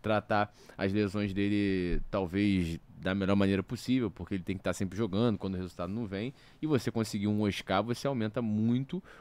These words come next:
o nível de competitividade nesse meio de campo, que eu já falei aqui, pra mim, é o melhor meio de campo do futebol brasileiro. Nico de la Cruz, Pulgar, Arrascaeta. Você agregando com o Oscar,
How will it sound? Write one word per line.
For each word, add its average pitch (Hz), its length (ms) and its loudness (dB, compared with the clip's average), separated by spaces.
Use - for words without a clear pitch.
o 143 120 2
nível 113 240 4
de - 80 -4
competitividade 104 840 0
nesse 95 280 -2
meio 98 160 2
de - 100 -12
campo, 113 340 -2
que - 80 -8
eu 90 40 0
já 95 100 0
falei 90 240 -4
aqui, 101 180 -6
pra 85 200 -6
mim, 98 160 0
é 95 80 -2
o 98 40 0
melhor 98 320 2
meio 95 140 0
de - 60 -10
campo 95 260 -6
do 110 340 2
futebol 107 400 2
brasileiro. 95 600 2
Nico 85 320 -2
de 87 80 -2
la 76 100 -2
Cruz, 101 300 -4
Pulgar, 87 560 -2
Arrascaeta. 90 580 -4
Você 135 240 -2
agregando 113 460 0
com 107 180 -8
o 110 40 0
Oscar, 104 420 -2